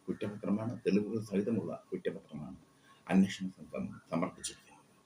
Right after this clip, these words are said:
എന്തായാലും മുകേഷ് കുടുങ്ങി പൂർണ്ണമായി. മുകേഷിൻ്റെ,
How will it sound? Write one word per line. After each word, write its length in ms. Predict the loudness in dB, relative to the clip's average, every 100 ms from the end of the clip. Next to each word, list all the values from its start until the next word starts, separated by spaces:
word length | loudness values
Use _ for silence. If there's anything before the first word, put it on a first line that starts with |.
| _ _ _ -20 -10
എന്തായാലും 460 | -6 -4 -4 -8 -16 -20 _ _ _ -8
മുകേഷ് 520 | -2 -2 -2 -8 -12 -12 -14 -8
കുടുങ്ങി 360 | -6 -6 -8 -14 _ _
പൂർണ്ണമായി. 520 | -8 -8 -8 -14 -16 -20 -20 _ _ _ -20 _ _ -8
മുകേഷിൻ്റെ, 640 | 2 2 0 -6 -6 -6